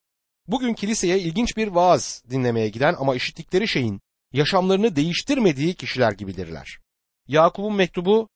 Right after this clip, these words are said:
Yakup birinci bölüm yirmi ikinci ayette şöyle der: "Tanrı sözünü yalnız duymakla kalmayın.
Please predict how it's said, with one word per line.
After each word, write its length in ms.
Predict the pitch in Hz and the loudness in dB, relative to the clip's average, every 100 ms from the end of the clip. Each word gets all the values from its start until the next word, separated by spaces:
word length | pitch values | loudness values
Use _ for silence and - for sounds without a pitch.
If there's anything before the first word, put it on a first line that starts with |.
| _ _ | _ _
Yakup 460 | 117 127 131 208 - | 0 0 2 -2 -2
birinci 320 | 135 143 165 | -2 0 0
bölüm 180 | 165 143 | 0 0
yirmi 220 | 135 139 | 0 -2
ikinci 300 | 135 160 151 | -4 -2 2
ayette 280 | 151 151 156 | 2 2 -2
şöyle 280 | - 139 95 | -2 -2 -4
der: 220 | - - _ _ _ _ _ _ _ - | -12 -20 _ _ _ _ _ _ _ -2
"Tanrı 240 | 160 214 | 2 2
sözünü 260 | 240 196 196 | 2 0 2
yalnız 340 | 208 208 196 | 4 4 2
duymakla 400 | 147 165 170 - | -2 -2 -2 -2
kalmayın. 400 | - 143 127 90 | 0 2 2 -2